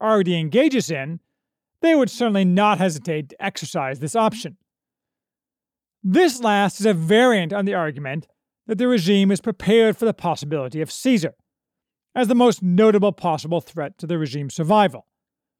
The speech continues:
and will therefore take all necessary steps to preemptively defeat any possible Caesar. True again, up to a point.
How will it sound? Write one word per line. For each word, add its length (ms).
and 100
will 140
therefore 400
take 280
all 300
necessary 500
steps 500
to 80
preemptively 640
defeat 500
any 220
possible 520
Caesar. 420
True 240
again, 400
up 140
to 140
a 60
point. 260